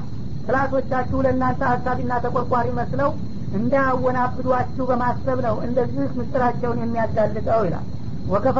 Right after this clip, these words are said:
ቢላሂ ወልየን», ከጠባቂና ከዋቢ በኩል ለእናንተ አላህ በቂ ነው። ያው እናንተ የኔን ፍቃድ ስለተቀበላችሁኝ ጥላቶቻችሁ በቀላሉ እንዲያሳስቷችሁ አሳልፌ አልሰጣችሁም የቅርብ ጠባቂያችሁ በመሆኔ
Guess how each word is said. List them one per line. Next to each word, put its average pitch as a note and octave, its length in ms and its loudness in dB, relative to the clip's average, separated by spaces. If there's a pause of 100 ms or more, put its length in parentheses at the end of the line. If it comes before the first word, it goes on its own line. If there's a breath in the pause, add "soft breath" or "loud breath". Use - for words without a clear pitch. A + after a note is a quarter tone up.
ቢላሂ B3 420 0
ወልየን», A3 520 0 (440)
ከጠባቂና B3+ 720 0 (100)
ከዋቢ B3+ 360 2 (140)
በኩል B3+ 460 2 (100)
ለእናንተ B3+ 560 2 (560)
አላህ C4 440 2
በቂ B3+ 300 0
ነው። G3 140 2 (500)
ያው A3 180 4
እናንተ B3 400 0
የኔን B3+ 280 2
ፍቃድ B3+ 320 0
ስለተቀበላችሁኝ B3+ 1080 2 (380)
ጥላቶቻችሁ B3 800 0
በቀላሉ B3 640 0 (100)
እንዲያሳስቷችሁ B3 920 -2
አሳልፌ B3 500 -2
አልሰጣችሁም B3 720 0
የቅርብ B3 360 2
ጠባቂያችሁ A#3 600 0
በመሆኔ A#3 380 2